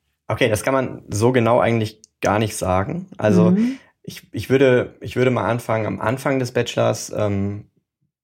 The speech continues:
Speaker 1: fangen wir eben ganz normal an mit unseren, mit unseren Augen, würde ich sagen, und mit der Lupe. Also, und wir schauen uns die Gesteine und die Minerale erstmal in natura an. Also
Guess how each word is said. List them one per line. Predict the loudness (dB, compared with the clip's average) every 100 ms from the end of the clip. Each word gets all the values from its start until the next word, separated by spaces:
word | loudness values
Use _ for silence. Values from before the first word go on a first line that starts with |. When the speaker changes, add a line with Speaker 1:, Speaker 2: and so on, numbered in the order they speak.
| _
Speaker 1:
fangen | -10 -4 -2 -2
wir | -2
eben | -2 -4
ganz | -4 -6 -6
normal | -2 0 0
an | -2 -4 -6 -10 -18 _ _ _
mit | -14 -6 -4
unseren, | -2 0 2 2 0 -4 -12 _ _
mit | -4
unseren | -2 0 0
Augen, | 2 2 2 2
würde | 2
ich | 0
sagen, | -2 -4 -2 -2
und | 0
mit | 0
der | 0
Lupe. | 0 0 -2 -2
Also, | -2 -2 -2
und | -4 -6 -2
wir | 0
schauen | 2 0
uns | 0
die | -4
Gesteine | -4 0 0 0
und | 0
die |
Minerale | 0 0 2 2 2
erstmal | 0 -2 -2 -2 -4 -12 -2
in | 2
natura | 4 2 2 2 2
an. | 0 -6 -8
Also | -8 -8 -8